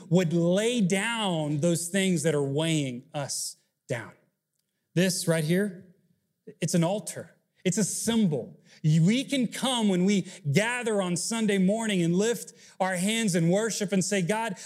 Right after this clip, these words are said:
I'm going through a hard time, but I'm praising your name. I'm putting you first." And also we can come and we can kneel before him as a symbol of surrender and say, "God, I don't have what it takes to go through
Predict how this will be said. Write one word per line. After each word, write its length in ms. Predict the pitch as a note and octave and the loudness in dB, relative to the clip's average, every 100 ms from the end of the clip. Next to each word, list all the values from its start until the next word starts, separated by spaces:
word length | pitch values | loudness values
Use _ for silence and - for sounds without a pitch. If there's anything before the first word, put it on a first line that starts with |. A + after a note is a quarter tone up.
| - | -4
I'm 180 | A3 F#3+ | 2 2
going 280 | A3+ B3+ | 2 0
through 180 | G#3+ A#3+ | 0 0
a 60 | G#3 | 0
hard 180 | A#3 - | -2 -4
time, 220 | A#3 A#3 | -4 -2
but 100 | A#3+ | -2
I'm 140 | A3 | -2
praising 720 | - - F#3 G#3+ B3 B3+ A#3+ | -4 0 0 2 0 0 -2
your 120 | A#3 A3 | 0 0
name. 240 | A#3 A#3 | 0 0
I'm 140 | A3+ | 0
putting 460 | - - C4+ C#4 B3+ | -2 0 0 0 0
you 260 | B3+ C4+ C4 | 0 -2 -2
first." 680 | - - - B3+ C4 A3 | -8 -20 -2 0 2 0
And 100 | G#3+ | -2
also 260 | G#3+ A#3+ A3+ | -2 -2 0
we 140 | A3+ B3 | 0 0
can 180 | G#3 E3 | 0 -2
come 360 | - B3+ C4 | -4 -2 2
and 80 | G#3 | 2
we 80 | B3+ | 0
can 300 | A3 G3 G3 | 0 2 4
kneel 280 | A#3+ B3+ A#3 | 2 2 0
before 600 | F#3 - - A3 C4 A3+ | 0 -4 -2 2 2 0
him 340 | E3 C3 A#2 _ - - | -4 -4 -8 _ -20 -4
as 160 | G3 F3+ | 0 0
a 80 | F3+ | 0
symbol 560 | - - B3+ B3 F#3+ | -2 -4 -2 0 0
of 100 | D#3+ | 0
surrender 640 | - F#3+ E3 E3+ B3 G#3 | -2 0 2 0 0 0
and 100 | F3+ | -2
say, 140 | F3+ E3+ | -2 -4
"God, 340 | C3+ G#3 G3+ F3+ | -2 -2 -2 0
I 140 | G3+ | 0
don't 480 | E3 F3 F#3+ G3 G3 - - | 0 0 0 0 -4 -16 -6
have 340 | F#3+ F3+ F3 - - | -2 -2 -4 -8 -2
what 160 | E3+ | 0
it 100 | D#3+ | 0
takes 380 | - F3 D3+ - - - | -2 -4 -4 -8 -12 -10
to 80 | D3+ | -8
go 500 | C3 D#3 C#3+ C3+ C3+ _ - | 0 0 2 -2 -8 _ -14
through 440 | - C#3+ B2 | -6 -2 -2